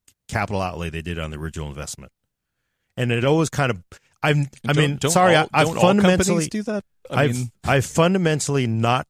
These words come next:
Speaker 1: no, the companies, yes, I expect them to lie. I fundamentally not trusted any reporting on this because it's just like, 'cause I remember clearly, like, "Oh, it's so profitable so quickly" was the, was the narrative from all of the press, the games press at the time.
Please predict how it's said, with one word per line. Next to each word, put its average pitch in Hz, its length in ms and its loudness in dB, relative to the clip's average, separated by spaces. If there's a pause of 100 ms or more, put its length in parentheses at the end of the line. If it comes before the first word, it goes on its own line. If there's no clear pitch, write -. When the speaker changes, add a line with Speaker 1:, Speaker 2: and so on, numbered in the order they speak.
(160)
Speaker 1:
no, 131 280 -2
the 110 120 -8
companies, 165 520 -2
yes, 92 300 -2
I 110 120 -2
expect - 420 -4
them 143 160 -4
to 151 120 0
lie. 147 300 0 (420)
I 120 160 0
fundamentally 147 760 0
not 110 380 -2
trusted 107 500 -6
any 101 240 -2
reporting 90 540 -6
on 76 160 -10
this 69 280 -14 (640)
because 98 320 -4
it's 104 140 -10
just - 200 -4
like, 123 200 -2 (420)
'cause 139 140 -2
I 160 100 4
remember 170 380 2
clearly, 180 480 2
like, 110 260 -2 (240)
"Oh, 165 200 4
it's 117 120 -2
so 165 220 2 (100)
profitable 135 440 0
so 131 200 0
quickly" 113 540 -4
was 101 320 -4
the, 101 160 -4 (240)
was 95 300 -4
the 95 100 0
narrative 120 440 2
from 92 200 -6
all 107 220 0
of 113 80 -6
the 127 60 -4
press, - 360 -6
the - 80 -10
games 95 300 -4
press - 260 -6
at 95 60 -8
the 87 100 -10
time. 120 400 -4